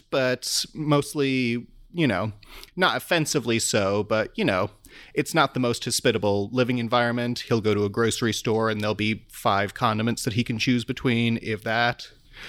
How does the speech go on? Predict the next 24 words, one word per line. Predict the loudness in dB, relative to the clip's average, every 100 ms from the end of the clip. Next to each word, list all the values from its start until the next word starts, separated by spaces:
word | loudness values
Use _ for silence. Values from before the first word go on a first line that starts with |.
| -16 -18 _ -4
Um, | 0 2 0 -2
so | 0 0
it's | 0
a |
bit | 0 0
of |
a | 0
difficult | -4 -2 0 0
situation, | -2 -2 0 2 2 0 0 0
but | 0 0 0
the |
film | 0 0 2
kind | 0 0
of |
looks | -2 -2 0
at |
it | 0 0
with | 0
this | 0
sort | 0 0 2 2
of | 0 -8 -12
dry | -8 0 2 2 0 -2 -4
comedic | -2 2 2 0
stance. | -4 0 2 2 0 -2 -6